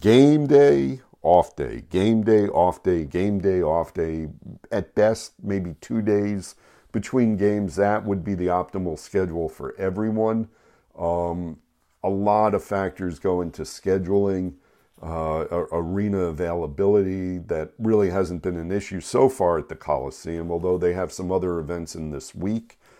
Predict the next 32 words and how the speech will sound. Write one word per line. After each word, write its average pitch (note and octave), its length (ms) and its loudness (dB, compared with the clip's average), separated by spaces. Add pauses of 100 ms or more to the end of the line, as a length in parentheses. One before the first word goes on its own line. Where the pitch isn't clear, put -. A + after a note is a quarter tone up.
(240)
Um, E2 680 -2
I, D#2 280 -6
I E2 40 -4
saw F2+ 260 -2
him D#2+ 120 -4
covering F2 420 -2
up E2+ 160 -6
the D#2+ 140 -4
ice E2 300 -4
as D#2+ 140 -8
I E2 60 -4
was D#2+ 240 -10
leaving E2+ 340 -6
the D2 80 -12
Coliseum E2 680 -4
on C#2 140 -8
Sunday F2 360 -6
night. D#2+ 380 -6
I D#2 80 -6
know D#2+ 160 -8
they, D2+ 200 -8
I - 440 -20
think G2 160 -4
they E2+ 100 -4
got D#2 180 -4
some C#2+ 160 -10
concerts E2 540 -6
in F#2+ 160 -4
there F#2 180 -2
this F2 220 -4
week. F2+ 440 -2
Um, D2 500 -4